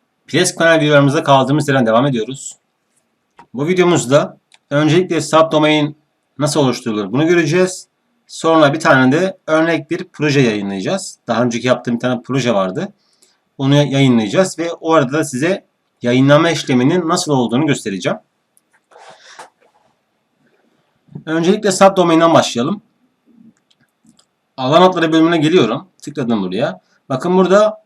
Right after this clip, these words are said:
alt alan adı ekleyin var. Buna tıklıyorum. Mesela test yazıyorum. Burada benim daha önceki ekli olan bütün domainlerim görünüyor.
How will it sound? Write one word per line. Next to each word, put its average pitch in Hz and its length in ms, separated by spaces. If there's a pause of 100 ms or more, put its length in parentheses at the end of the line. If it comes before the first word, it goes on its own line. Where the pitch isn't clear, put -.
alt 175 360 (160)
alan 147 300
adı 151 200
ekleyin 123 440
var. 87 280 (720)
Buna 160 140
tıklıyorum. 175 640 (640)
Mesela 160 400
test 170 280
yazıyorum. 107 520 (200)
Burada 151 560 (1040)
benim 180 460 (200)
daha 151 260
önceki 143 260
ekli 139 320
olan 120 360
bütün 175 240
domainlerim 120 500
görünüyor. 110 360